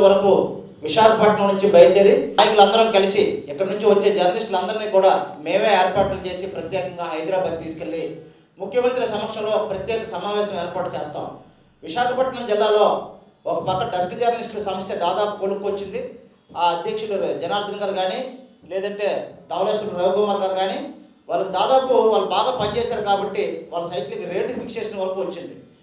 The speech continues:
Already ఆ కార్య-, ఆ కాగితాలన్నీ కూడా ఎంఆర్ఓ కార్యాలయానికి వచ్చే వాళ్ళకి నేడో రేపో రేటు ఫిక్సేషన్ అవుతాయి. వాళ్ళకి కూడా రావడం శుభపరిణామం, ఎందుకంటే డెస్క్ జర్నలిస్టులు ఎప్పుడు తేడా లేకుండా పనిచేస్తారు పాపం, వాళ్ళని కూడా మనమే చూసుకోవాలి. అలాగే మిగతా వాళ్ళు కూడా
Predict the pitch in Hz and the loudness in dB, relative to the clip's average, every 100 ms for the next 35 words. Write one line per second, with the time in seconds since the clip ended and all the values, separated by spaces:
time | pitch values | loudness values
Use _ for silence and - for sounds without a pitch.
0 | _ - 165 226 226 190 170 185 202 214 | _ -10 -6 -4 0 0 0 -2 0 -2
1 | 165 165 180 208 202 196 190 190 185 190 | -2 -2 -4 -2 -4 -4 -2 2 2 2
2 | 196 190 180 180 170 175 175 220 - - | 0 0 -2 -6 -4 -4 -4 -6 -10 -12
3 | - _ - 185 - 190 233 233 220 220 | -20 _ -4 -4 -2 -4 0 0 0 0
4 | 202 202 - - 208 208 190 175 170 143 | 0 0 -2 -6 -8 -6 -6 -6 -6 -10
5 | - - - - 175 233 247 240 233 208 | -12 -18 -20 -8 -4 -4 0 2 2 2
6 | 220 247 196 196 220 226 190 147 - - | 2 0 -2 -2 0 -2 -2 -8 -12 -20
7 | - 165 214 214 208 208 - 214 214 202 | -18 -14 -10 -8 -6 -6 -4 -4 -4 -4
8 | 196 185 185 175 180 175 180 175 160 165 | -6 -6 -4 -2 -2 -4 -4 -6 -6 -6
9 | 175 175 170 - 147 - - - - 135 | -6 -6 -8 -8 -10 -12 -16 -20 -14 -8
10 | 190 202 208 196 180 190 180 170 170 147 | -4 -2 -2 -2 -4 -6 -6 -10 -8 -10
11 | - - - _ _ _ - 214 254 240 | -10 -16 -20 _ _ _ -6 -2 -2 -2
12 | 220 233 247 240 220 220 202 202 | -4 -2 0 0 0 0 0 -2